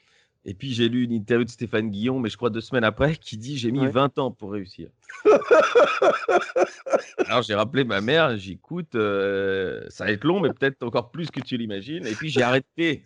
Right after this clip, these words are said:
Speaker 1: de lire des interviews, <laughs> euh, d'humoristes. J'avais très peur qu'il y en ait un qui rajoute encore dix années, quoi.
Speaker 2: Ouais, ouais, ouais.
Speaker 1: Mais effectivement, je pense que, hum,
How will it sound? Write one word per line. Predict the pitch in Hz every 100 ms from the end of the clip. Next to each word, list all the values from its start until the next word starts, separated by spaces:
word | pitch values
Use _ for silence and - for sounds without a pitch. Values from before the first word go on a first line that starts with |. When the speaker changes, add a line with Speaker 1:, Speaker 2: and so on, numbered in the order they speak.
| -
Speaker 1:
de | 117
lire | 135 135
des | 117 117
interviews, | 113 117 110 110
<laughs> | - - - 160 -
euh, | 139 120
d'humoristes. | 320 107 - 147 170 - - - - - - - - 123 -
J'avais | 123 123
très | 127 185 143 -
peur | - 156 -
qu'il | 117
y |
en | 120
ait |
un | 147
qui | 151 117
rajoute | 110 127 147
encore | 113 113 117
dix | 117 123 117
années, | - 156
quoi. | 156 165 _ - -
Speaker 2:
Ouais, | 175
ouais, | 220 226 220 226
ouais. | 156 - - - - -
Speaker 1:
Mais | 139 143 143 139 135
effectivement, | 143 135 - 196 330 190
je |
pense | - 135 -
que, | 135 123 123 120 117 117 113 113 110
hum, | 110 113